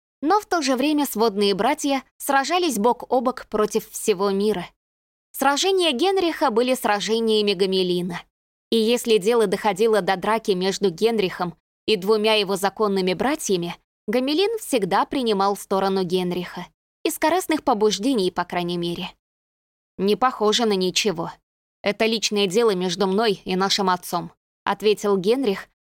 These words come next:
зная, что не может ничего сказать даже Гамелину.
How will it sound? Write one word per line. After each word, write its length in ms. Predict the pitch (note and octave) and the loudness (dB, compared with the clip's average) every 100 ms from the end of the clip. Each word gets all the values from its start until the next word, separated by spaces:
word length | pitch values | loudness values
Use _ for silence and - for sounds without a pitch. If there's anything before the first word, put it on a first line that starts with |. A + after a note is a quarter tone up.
| - | -10
зная, 340 | G3+ A#3+ D4+ B3+ | -2 0 2 0
что 200 | - A#3 | 0 0
не 140 | G#3+ | 2
может 380 | G#3 D4 D4+ B3 | 0 0 -2 0
ничего 400 | A#3 - G#3+ G#3+ | -2 0 0 0
сказать 500 | - G3 G#3 A#3+ A#3 F#3 | 0 -4 -2 -4 -4 -2
даже 260 | F#3+ G#3 | 0 0
Гамелину. 640 | F#3 F#3 F#3 F3+ F3 F3 | 0 2 2 0 -2 -6